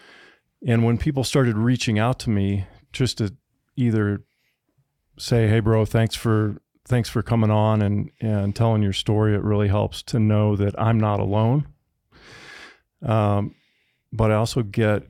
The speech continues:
contacts from people that say, "Hey, I work over in North Carolina and we got a problem. When can you be here?"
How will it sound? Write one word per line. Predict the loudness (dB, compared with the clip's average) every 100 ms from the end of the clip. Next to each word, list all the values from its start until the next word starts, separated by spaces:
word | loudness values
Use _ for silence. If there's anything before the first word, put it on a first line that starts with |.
| -20 -10
contacts | -4 -2 0 0 0 -2 -6 -14 -14 -20 -20 _ _
from | -4 -2
people | 0 0 0 0
that | 0 -2
say, | -2 0 0 -4 _ _ _ _ _ _ _ _ _ -2
"Hey, | 2 2
I | 0 0
work | 0 2 0 -2
over | -2 0 2 2 2
in | 2 2 2 2 0 0 -4 -10 _ _ _ -2
North | 2 2 0
Carolina | 0 2 2 0 -2 -2 -4 -8 _ -20 -20 -20 -14 -4
and | 0 2
we |
got | 2 0
a |
problem. | 0 0 0 -2 -6 -8 -12 _ _ _ _ _ _ _ _ _ _ _
When | -2 0 0
can | 0 0
you | 0
be | -2 -2
here?" | -2 -2 -4